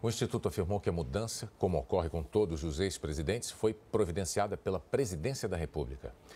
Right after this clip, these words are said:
Segundo o Instituto, parte dos objetos foi levada para o apartamento de Lula em São Bernardo e parte para o sítio Santa Bárbara, com o conhecimento dos proprietários.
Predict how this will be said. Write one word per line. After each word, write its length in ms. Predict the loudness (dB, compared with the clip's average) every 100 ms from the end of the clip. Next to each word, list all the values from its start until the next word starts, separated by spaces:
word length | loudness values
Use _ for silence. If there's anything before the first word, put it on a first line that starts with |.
| -18 -4
Segundo 480 | 2 4 4 2 2
o 60 |
Instituto, 540 | 0 -2 -2 -2 -2 -12 -18 -12 2
parte 380 | 2 2 -4 -2
dos 220 | -2 0
objetos 480 | 0 2 0 0 -14 -16
foi 180 | 2 4
levada 380 | 4 2 0 0
para 120 | -2
o 40 |
apartamento 520 | 0 0 -2 -4 -4 -2
de 120 | -2
Lula 240 | 0 0
em 60 | 0
São 200 | -2 0
Bernardo 560 | 0 2 0 -2 -4 -6
e 60 | -4
parte 480 | 4 4 4 -14 -10 -2
para 120 | -2
o 40 |
sítio 400 | 0 -2 -2 -2
Santa 320 | -4 -2 0
Bárbara, 560 | 2 2 2 0 -4 -4 -10 -20 0
com 220 | 2 2
o 20 |
conhecimento 840 | 0 0 2 -2 -2 0 -2 -2 -4
dos 180 | -4 -4
proprietários. 920 | -2 0 0 2 0 0 -4 -14 -18